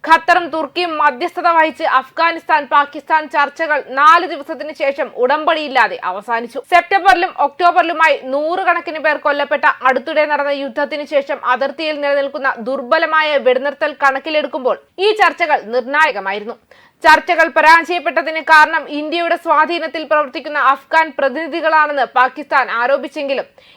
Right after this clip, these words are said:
ഇസ്ലാമാബാദിന്റെ ആവശ്യങ്ങളും അഫ്ഗാൻ വ്യോമാതിർത്തിയിൽ നടക്കുന്ന യു എസ് ഡ്രോൺ ആക്രമണങ്ങൾ തടയാനുള്ള പാകിസ്ഥാന്റെ നിസ്സഹായതയുമാണ് യഥാർത്ഥ കാരണമെന്ന റിപ്പോർട്ടുകളാണ് വ്യക്തമാക്കുന്നത്.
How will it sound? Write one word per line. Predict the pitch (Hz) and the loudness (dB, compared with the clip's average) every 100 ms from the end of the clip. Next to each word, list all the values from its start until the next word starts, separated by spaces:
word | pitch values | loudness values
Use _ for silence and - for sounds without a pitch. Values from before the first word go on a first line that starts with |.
| - | -8
ഇസ്ലാമാബാദിന്റെ | 330 - 370 370 359 349 320 320 311 | -6 4 6 8 6 6 4 4 6
ആവശ്യങ്ങളും | 302 311 - 339 330 330 269 | 6 6 -2 -2 -2 2 4
അഫ്ഗാൻ | 277 - 330 302 254 | 2 2 2 2 4
വ്യോമാതിർത്തിയിൽ | 285 302 330 320 294 320 302 | 4 4 2 0 -4 -6 -2
നടക്കുന്ന | 302 302 277 277 240 | -2 -2 -2 -2 -4
യു | 233 277 | -8 -6
എസ് | 320 - | -6 -8
ഡ്രോൺ | 196 247 269 339 | -6 0 0 2
ആക്രമണങ്ങൾ | 311 302 294 302 294 294 294 | 0 -2 -4 -4 -6 -4 0
തടയാനുള്ള | 269 285 277 269 226 - | 2 2 0 0 -2 -2
പാകിസ്ഥാന്റെ | 240 240 294 311 285 240 160 | -4 -4 -8 0 0 0 -6
നിസ്സഹായതയുമാണ് | 220 247 262 294 294 269 294 277 277 240 - _ _ - | -8 -10 -4 0 2 0 -4 -2 0 -2 -6 _ _ -2
യഥാർത്ഥ | 262 262 302 330 302 | 0 4 4 4 0
കാരണമെന്ന | 285 269 269 294 294 277 - | 2 4 4 0 -2 -2 -2
റിപ്പോർട്ടുകളാണ് | 254 - 294 294 277 262 220 - 175 | -4 -2 -2 0 2 2 2 -4 -12
വ്യക്തമാക്കുന്നത്. | 220 254 208 180 208 208 | -12 -8 -8 -8 -10 -10